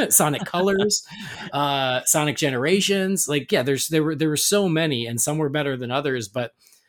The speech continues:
Speaker 1: again, even the ones that were considered maybe not as good, I still liked 'cause it was Sonic.
Speaker 2: Wow. Wow. What a history. My goodness. I, you're putting me to shame now because I was a Sega Genesis purist in the beginning. I got,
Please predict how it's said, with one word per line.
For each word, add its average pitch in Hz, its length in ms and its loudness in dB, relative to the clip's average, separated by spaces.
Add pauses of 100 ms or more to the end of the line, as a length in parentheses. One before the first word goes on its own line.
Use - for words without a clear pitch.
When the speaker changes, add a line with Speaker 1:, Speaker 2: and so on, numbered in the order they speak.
(140)
Speaker 1:
again, 131 260 0
even 175 220 2
the 175 60 2
ones 160 200 2
that 147 100 -2
were 131 100 -4
considered 127 360 -4
maybe 117 240 -4
not 120 260 0
as 120 160 -2
good, 123 220 -2
I 113 140 -6
still 147 340 -6
liked 117 680 -8 (140)
'cause 135 140 -4
it 196 60 -4
was 196 120 -4
Sonic. 233 340 -4 (720)
Speaker 2:
Wow. 98 220 -10 (880)
Wow. 104 260 2
What 151 180 2
a 143 40 6
history. 101 460 -2 (120)
My 123 120 -6
goodness. 107 420 -4 (140)
I, 120 220 -4
you're 110 180 0
putting 131 280 4
me 107 100 4
to 98 80 0
shame 98 280 -2
now 90 160 -4
because 95 320 -4
I 135 480 2 (500)
was 117 260 4
a 110 40 2
Sega 104 300 0
Genesis 101 500 -2
purist - 640 -2
in 104 100 -6
the 95 60 -6
beginning. 90 360 -6 (300)
I 98 120 -2
got, 90 280 -2